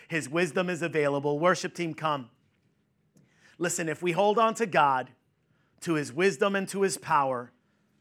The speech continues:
twenty twenty-three is gonna be an amazing year. Some of you, you need to speak that. You need to speak that.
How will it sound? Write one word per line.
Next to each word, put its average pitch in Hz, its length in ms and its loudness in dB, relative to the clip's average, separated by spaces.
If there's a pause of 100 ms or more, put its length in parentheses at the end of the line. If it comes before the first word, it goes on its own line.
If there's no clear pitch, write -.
(280)
twenty 202 380 -4
twenty-three 185 680 -2
is 156 160 -2
gonna 185 320 -4
be 170 220 -4
an 160 80 -4
amazing 151 580 -4
year. 117 360 -8 (1000)
Some 214 260 0
of 185 120 0
you, 170 60 -4
you 165 100 0
need 170 140 -2
to 151 60 -12
speak - 360 -6
that. 104 220 -12 (1400)
You 170 100 -8
need 190 160 -4
to 175 80 -12
speak 220 360 -6
that. 101 220 -14